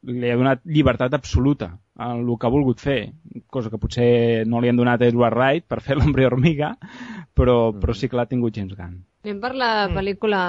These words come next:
Speaker 3: de l'estiu de
Speaker 2: D'en Jacint.
Speaker 3: d'en Jacint.
Speaker 4: Quina és?
Speaker 3: Això, quina és?
Speaker 4: No, si jo no en tinc cap, però la veritat és que és això,
Speaker 3: Ah, no,
Speaker 4: no,
Speaker 3: no,
Speaker 4: no.
Speaker 3: no era sex tape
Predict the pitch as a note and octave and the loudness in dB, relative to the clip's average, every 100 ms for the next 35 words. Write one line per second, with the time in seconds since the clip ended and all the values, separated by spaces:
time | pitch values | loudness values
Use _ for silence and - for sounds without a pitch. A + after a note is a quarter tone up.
0 | E3+ E3 E3 D#3 - - A3+ G3+ F3 D#3+ | -4 -8 -10 -10 -12 -4 -4 -4 -6 -8
1 | D3+ D#3 D#3+ _ A2+ G#2 G2+ F#2 - D3+ | -10 -14 -20 _ -8 -6 -6 -6 -4 -4
2 | A#2+ F#3+ E3+ E3 - D#4+ B3+ E3 _ E3 | -6 -10 -8 -6 2 2 2 -2 _ -8
3 | E3 F#3 B2 - - _ _ F#3+ G#3+ B3 | -6 -4 -6 -10 -20 _ _ -8 -2 0
4 | F#3 G#3+ C4+ B3 D#3 - - A#3 D4 A#3 | 0 -2 0 0 -4 -14 0 2 2 0
5 | F3+ G3 A#3 B3 F#3 A#3 - G3 E3 D3+ | 2 2 0 -2 0 0 0 0 0 0
6 | D3+ D#3+ A3+ A3 G3 E3+ E3+ F#3 B3+ C#4+ | 0 0 0 -4 -4 -2 -2 2 2 2
7 | E3+ C4 - B3 C4 C4+ C#4+ C4+ G#3 - | 4 2 2 2 2 4 2 0 -4 -6
8 | - F#3 C#4+ | -4 -2 -2